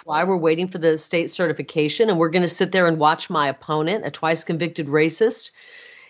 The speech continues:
and who did not recuse herself, and we'll watch Governor Ducey, who's been very quiet on this whole incident. He thinks the election was run fine, and we'll watch Mark Brnovich. Uh, apparently, those are the three who will be certifying our state election.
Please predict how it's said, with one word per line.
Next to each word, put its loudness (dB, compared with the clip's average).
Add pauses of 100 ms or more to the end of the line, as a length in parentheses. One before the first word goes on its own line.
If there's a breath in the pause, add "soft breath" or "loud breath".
(120 loud breath)
and 2
who -2
did 0
not 0
recuse -2
herself, 0
and 0
we'll 2
watch 0
Governor -2
Ducey, -4
who's -2
been 0
very 2
quiet 0
on -4
this -2
whole -2 (180 loud breath)
incident. 0
He -4
thinks -2
the -2
election 0
was -4
run 0
fine, 0 (400 loud breath)
and 4
we'll 4
watch 0
Mark -2
Brnovich. -6 (500 soft breath)
Uh, 2
apparently, 0
those 2
are -4
the -6
three 0
who 2
will 0
be 0
certifying 0
our 2
state -2
election. -2